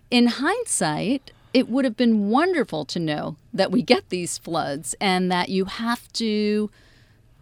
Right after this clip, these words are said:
be nimble and flexible, uh, in your thinking and anticipatory, and understand that you have no idea what's coming your way.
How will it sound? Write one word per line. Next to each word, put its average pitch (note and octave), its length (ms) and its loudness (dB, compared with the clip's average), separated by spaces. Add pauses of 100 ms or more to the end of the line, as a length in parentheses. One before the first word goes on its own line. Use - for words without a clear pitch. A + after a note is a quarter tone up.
(520)
be G#3 140 4
nimble G3 840 4
and F3+ 200 0
flexible, F#3+ 920 -2 (380)
uh, E3+ 380 0
in G#3 180 6
your B3 140 4
thinking G3+ 500 -2
and F#3+ 340 0
anticipatory, G3+ 920 0
and G#3+ 300 2
understand C4+ 640 2
that A3+ 240 0 (320)
you E4+ 200 6
have D#4 120 0
no A3 260 8
idea E3 380 2
what's D#3 240 -4
coming D3+ 320 -4
your C#3+ 160 -4
way. - 320 -10